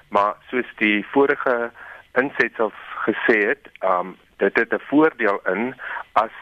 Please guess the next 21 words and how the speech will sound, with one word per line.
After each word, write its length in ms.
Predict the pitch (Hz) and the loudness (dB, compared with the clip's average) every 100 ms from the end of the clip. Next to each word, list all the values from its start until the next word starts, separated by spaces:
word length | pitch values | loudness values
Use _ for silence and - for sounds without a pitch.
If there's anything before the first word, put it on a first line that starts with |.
| - - | -14 -6
inflasie, 880 | 110 - 113 110 113 - 117 113 113 _ _ | -4 2 2 2 -2 -2 0 0 -4 _ _
as 160 | - 107 | -6 0
ons 140 | 117 | 0
inflasie 680 | - 104 - 123 117 117 - | 2 0 2 2 2 0 -6
kan 260 | - 107 - | -4 -4 0
afbring 720 | 117 120 - - 80 69 65 _ _ - _ | 0 0 -14 -2 0 0 -6 _ _ -20 _
van, 280 | - 98 98 - | -2 -2 -2 -2
sê 240 | 107 104 | 0 0
maar, 420 | 101 90 87 82 - _ _ _ _ - | 0 0 0 -4 -10 _ _ _ _ -6
eh, 140 | 90 82 - | -2 -2 0
vyf 180 | 131 127 - | 0 0 -6
persent 480 | 107 - 101 87 95 _ | -8 -4 -2 -2 -4 _
na 180 | 78 80 - | -2 -2 0
drie 200 | 107 120 | -2 -2
persent, 720 | - 107 - 82 85 175 - _ - - - | -2 -6 -2 -2 -2 -8 -16 _ -20 -18 -2
en 220 | 101 98 | 0 2
ons 140 | 95 | 0
kan 160 | - 104 | 0 -2
dit 120 | 101 - | -2 -2
doen 220 | 104 127 | 0 2
deur 340 | 110 92 87 | 2 2 0